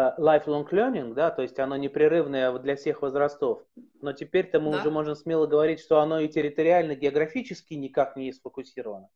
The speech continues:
Speaker 1: Учиться можно везде, всему, учит вообще всё. То есть мы вот, э, а,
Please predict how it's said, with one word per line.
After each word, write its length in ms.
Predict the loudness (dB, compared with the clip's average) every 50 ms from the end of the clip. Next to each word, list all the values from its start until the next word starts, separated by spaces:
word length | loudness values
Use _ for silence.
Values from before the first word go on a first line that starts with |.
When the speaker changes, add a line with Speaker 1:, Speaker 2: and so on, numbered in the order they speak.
| _ _ _ _ _ _ _ _
Speaker 1:
Учиться 540 | -10 -8 -8 -8 -10 -10 -10 -4 -2 -2
можно 320 | 0 0 0 0 0 -2 -4
везде, 460 | -4 -4 -8 -10 -10 -4 -2 -2 -2
всему, 680 | -2 -4 -8 -8 -8 -6 -4 -2 -2 0 0 -2 -4 -6 _ _ _ _
учит 360 | -6 -4 -4 -2 -2 -2 0
вообще 400 | 0 0 0 0 -4 -4 -4 -4 -4
всё. 440 | -4 -8 -4 0 2 2 2 0 -2 -6 _ _ _ _ _
То 60 | -2
есть 160 | -2 -2 -6 -4
мы 160 | -2 0 2
вот, 240 | 2 0 0 0 0
э, 60 | 2
а, 580 | 2 4 4 4 4 4 4 4 2 4 2